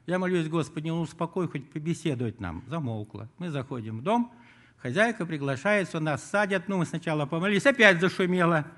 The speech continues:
Потом опять успокоилась. Сел со мной рядом прям. Я спрашиваю: «Ну как вы здесь живете?»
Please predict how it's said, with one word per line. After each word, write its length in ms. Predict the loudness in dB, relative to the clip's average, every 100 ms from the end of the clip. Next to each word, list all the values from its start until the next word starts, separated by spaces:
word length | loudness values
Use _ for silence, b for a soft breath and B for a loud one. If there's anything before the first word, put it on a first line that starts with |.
| -18
Потом 180 | -10 -8
опять 260 | -4 -4 -4
успокоилась. 600 | -6 -8 -6 -4 -4 -2
Сел 200 | 0 0
со 160 | -2
мной 180 | -2 2
рядом 300 | 4 4 2
прям. 300 | -2 -6 -8 -16 _ _ _ b b b b b b 0
Я 180 | 2
спрашиваю: 380 | 4 4 2 2
«Ну 80 | 4
как 240 | 8 6
вы 140 | 6 2
здесь 280 | 4 2 4
живете?» 600 | 4 6 6 4 -2